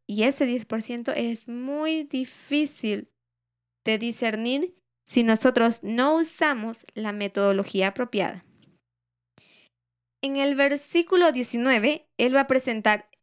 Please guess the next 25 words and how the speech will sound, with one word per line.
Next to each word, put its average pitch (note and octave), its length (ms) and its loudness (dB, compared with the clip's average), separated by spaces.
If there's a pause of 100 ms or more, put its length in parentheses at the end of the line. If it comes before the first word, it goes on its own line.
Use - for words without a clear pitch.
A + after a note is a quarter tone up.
(180)
ahí A#3+ 240 2
en C#4+ 120 -2
adelante, A3 520 2
versículo A3 420 0
diecinueve A3 280 -2
en A#3 100 -2
adelante, A#3 580 0 (420)
él C4 140 0
va D4 60 4
a C#4+ 60 0
presentar C4+ 640 -2
la B3+ 260 0
segunda C#4 440 -4
manera C4 400 -2
en A#3 160 -8
cómo B3+ 300 -8
Dios A#3 320 -6
habla G#3 240 2
al F#3+ 100 2
hombre. F#3 340 -6 (600)
Y A3 120 -6
quiero C#4 280 4
que B3+ 140 0
presten A#3+ 400 -2
atención. G3 460 -2